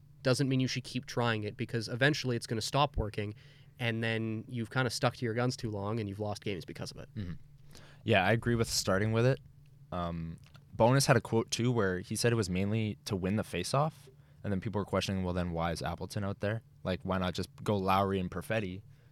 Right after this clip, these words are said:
Speaker 2: right? Take Lowry off as soon as you win the faceoff or lose it, whatever. Um, and then you can"
Speaker 1: Put Gagne out there.
Speaker 2: Yeah.
Speaker 1: Gagne out there. Like, yeah, I know he's not as fast, but his passing would be able to open up lanes for guys like Perfetti and,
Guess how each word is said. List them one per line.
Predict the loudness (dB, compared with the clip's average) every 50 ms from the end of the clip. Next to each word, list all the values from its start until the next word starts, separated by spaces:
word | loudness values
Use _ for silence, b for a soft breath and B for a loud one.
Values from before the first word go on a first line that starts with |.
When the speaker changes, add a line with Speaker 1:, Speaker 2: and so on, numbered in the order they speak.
| b b 2
Speaker 2:
right? | 2 2 2 2 -2 B B B B B B B B -16 -4
Take | 0 0 0 0 0
Lowry | 2 4 6 6 6 6 4
off | 4 2 0 0
as | -2
soon | -2 -2 -2 -2
as | -2 -2
you | -2 -2
win | -2 -2 -2
the | -2 -4
faceoff | -2 -4 -4 -2 -2 -2 -2 -2 -2 -4
or | -6 -6 -4 -4 -6 -8 -10 -8 -6
lose | -4 -2 -2 -2 -2 -2
it, | -4 -4 -4
whatever. | -4 -4 -2 -2 -2 -2 -4 -6 -6 b b b b b b b
Um, | -2 -2 0 0 -2 -4 -6 -8 -12 -16 -20 -20 -20 -20 -20 -20 -20 -2 2
and | 4 6
then | 6 6
you | 6 4
can" | 4 2 2 2 2 0 -4 -8 -16 -6
Speaker 1:
Put | -6 -6 -4 -2
Gagne | -2 0 0 0 2 0
out | 0 0
there. | -2 -6 -8 -4
Speaker 2:
Yeah. | 0 4 4 6
Speaker 1:
Gagne | 6 4 2 0
out | 0 -2 -4 -4
there. | -6 -6
Like, | -6 -4 -2
yeah, | -2 0 2
I | 2
know | 2 2 2
he's | 2 2
not | 0 0 0 0
as | -2 -2
fast, | 4 4 6 6 4 2 0 -4
but | -6 -6 -6
his | -6 -4 -2 -4 -2
passing | -2 2 2 4 4 2 2 0 -2 -2 -2 -4 -4 -6
would | -6 -4
be | -2 -2
able | 0 0 -2
to | -2 -4 -6
open | -6 -4 -2 -2 -2
up | -2 -4 -4
lanes | -4 -2 -2 -2 -2 -2
for | -4 -8 -8
guys | -6 -4 -4 -4 -6
like | -8 -8
Perfetti | -8 -10 -10 -6 -4 -2 -2 -2 -2 -4
and, | -6